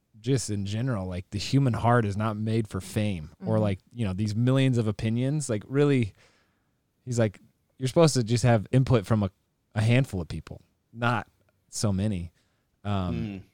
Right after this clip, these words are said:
Speaker 1: so we're just trying to figure it out as well as anybody else is. Um, I don't know if we're doing it right, though.
Speaker 2: I would say navigating family, though, for us,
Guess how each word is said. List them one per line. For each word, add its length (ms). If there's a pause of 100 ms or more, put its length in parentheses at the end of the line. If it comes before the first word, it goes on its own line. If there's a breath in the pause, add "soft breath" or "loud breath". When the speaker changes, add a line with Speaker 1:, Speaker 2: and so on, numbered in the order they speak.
(120)
Speaker 1:
so 1040 (1120)
we're 140
just 240 (720)
trying 180
to 60
figure 200
it 40
out 100
as 100
well 140
as 80
anybody 320
else 240
is. 380 (400)
Um, 380 (340)
I 60
don't 100
know 60
if 100
we're 40
doing 280
it 80
right, 260
though. 280 (220)
Speaker 2:
I 60
would 100
say 120
navigating 500
family, 380
though, 180
for 160
us, 460